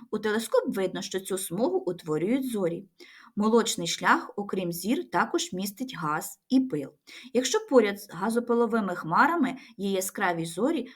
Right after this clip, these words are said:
то вони їх освітлюють, і ми можемо спостерігати такі хмари, як туманності. Туманності —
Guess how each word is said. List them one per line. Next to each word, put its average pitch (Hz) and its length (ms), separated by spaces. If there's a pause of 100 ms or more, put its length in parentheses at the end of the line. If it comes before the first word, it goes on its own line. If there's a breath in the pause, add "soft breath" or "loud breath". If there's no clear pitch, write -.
(120)
то 185 140
вони 180 240
їх 240 400
освітлюють, 165 800
і 170 80
ми 165 180
можемо 262 400
спостерігати 214 680
такі 165 320
хмари, 240 480 (240 loud breath)
як 226 400
туманності. 180 840 (680 loud breath)
Туманності — 196 840